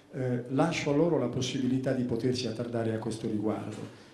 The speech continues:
Cercheremo però di interagire e quindi di costituire una forma di comunicazione, di argomentazione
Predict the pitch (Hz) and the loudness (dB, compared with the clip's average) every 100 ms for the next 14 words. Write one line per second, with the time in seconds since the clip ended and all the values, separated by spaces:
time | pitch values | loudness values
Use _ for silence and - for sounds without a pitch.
0 | - - 151 - 151 170 147 131 143 131 | -18 2 4 6 4 4 2 2 2 2
1 | 135 143 131 120 127 123 123 127 143 139 | 2 2 2 0 0 2 2 0 -2 0
2 | 147 131 123 139 135 139 143 143 123 - | 0 2 0 -2 -4 -2 2 2 2 -2
3 | 131 123 113 - - 147 139 131 117 151 | -2 -2 -2 -6 0 2 4 2 -2 0
4 | 135 131 123 123 - 147 117 117 117 123 | 2 2 0 -2 0 2 2 -2 -2 0
5 | 127 135 131 135 110 113 | 0 -2 0 0 0 -2